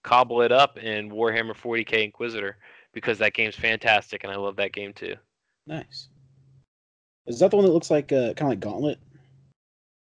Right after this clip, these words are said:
Speaker 1: Um, I'm not familiar with Gauntlet, but basically it's a Warhammer forty K version of, uh, Diablo.
Speaker 2: Okay.
Speaker 1: You're an Inquisitor, and you can pick the different type of classes,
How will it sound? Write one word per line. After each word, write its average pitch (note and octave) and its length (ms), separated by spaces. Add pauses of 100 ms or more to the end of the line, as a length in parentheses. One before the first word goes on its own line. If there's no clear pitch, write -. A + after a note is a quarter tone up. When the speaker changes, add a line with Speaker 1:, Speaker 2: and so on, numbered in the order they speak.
(140)
Speaker 1:
Um, C#3+ 420
I'm C#3+ 140
not F#3+ 160
familiar F#3 380
with D#3 120
Gauntlet, E3+ 380
but C#3+ 160
basically C#3+ 560
it's - 200
a A#2+ 220
Warhammer B2+ 460
forty B2 260
K A#2 240
version A2 560
of, G#2 960
uh, D2 520 (260)
Diablo. F#2 480 (500)
Speaker 2:
Okay. D3 320 (760)
Speaker 1:
You're C#3 160
an C3 80
Inquisitor, B2+ 840
and A#2 180
you A#2+ 80
can A2+ 160
pick B2 180
the A2+ 80
different A2+ 260
type A#2 180
of G#2 80
classes, A2+ 840